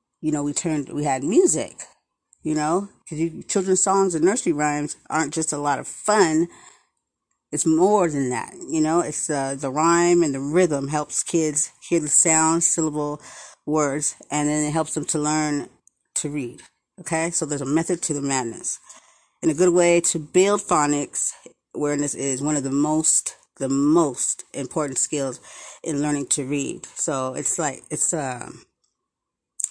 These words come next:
it's like, is to clap rhythmically together and to recite songs in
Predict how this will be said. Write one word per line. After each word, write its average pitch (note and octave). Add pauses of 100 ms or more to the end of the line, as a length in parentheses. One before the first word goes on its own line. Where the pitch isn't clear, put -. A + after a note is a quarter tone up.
(160)
it's -
like, D3 (760)
is D#3
to -
clap F3
rhythmically F3+
together F3
and D#3
to -
recite D#3
songs E3
in C#3